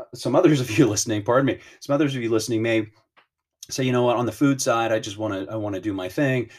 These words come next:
but I, I'm, I'm interested in trying this high intensity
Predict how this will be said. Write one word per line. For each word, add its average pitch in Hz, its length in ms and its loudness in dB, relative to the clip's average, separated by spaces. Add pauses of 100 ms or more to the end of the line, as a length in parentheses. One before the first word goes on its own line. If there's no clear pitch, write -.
(140)
but 127 160 2
I, 113 320 0
I'm, 120 160 -8 (180)
I'm 117 180 -6
interested 123 420 -6
in 107 60 -6
trying 107 340 -4
this 98 160 -8
high 110 180 -10
intensity 95 640 -10